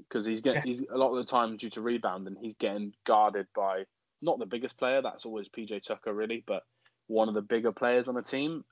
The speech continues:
Speaker 1: Um, and if they're just expecting the same, him to drive or him to get rebounds or him to kick out, if sometimes if he just pulls up for that odd three,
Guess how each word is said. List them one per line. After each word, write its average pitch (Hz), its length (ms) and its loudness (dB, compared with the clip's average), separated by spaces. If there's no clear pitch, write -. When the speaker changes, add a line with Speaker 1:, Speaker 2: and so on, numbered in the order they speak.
Speaker 1:
Um, 104 500 -2
and 135 80 -2
if 131 100 0
they're 139 120 6
just 120 140 -4
expecting 117 440 -4
the 104 80 -4
same, 107 440 -2
him 107 140 -6
to 104 80 -12
drive 101 480 6
or 92 80 -2
him 104 140 -6
to - 80 -12
get 98 180 -2
rebounds 98 460 -4
or 98 40 -10
him 104 100 -10
to - 80 -20
kick - 220 -6
out, 95 300 4
if - 120 -8
sometimes 143 360 4
if 110 60 -8
he 117 80 -2
just 110 180 -8
pulls 127 240 4
up 127 140 0
for 110 80 -6
that 98 140 0
odd 117 160 -6
three, 104 340 -4